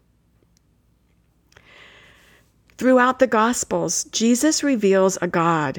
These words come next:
who is generous and attentive to our needs.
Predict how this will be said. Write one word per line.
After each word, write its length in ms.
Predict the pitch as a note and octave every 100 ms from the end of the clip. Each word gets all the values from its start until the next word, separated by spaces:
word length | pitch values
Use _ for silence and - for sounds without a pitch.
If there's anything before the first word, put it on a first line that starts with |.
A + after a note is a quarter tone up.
| F3
who 160 | G#3+ G#3
is 140 | F#3+
generous 800 | - G#3+ G#3+ A#3+ B3+ C4 B3+ -
and 140 | G3+ F#3+
attentive 680 | F#3 - G3+ G3 G3 E3 -
to 160 | F#3 E3
our 120 | E3+
needs. 600 | F3 D2 - - -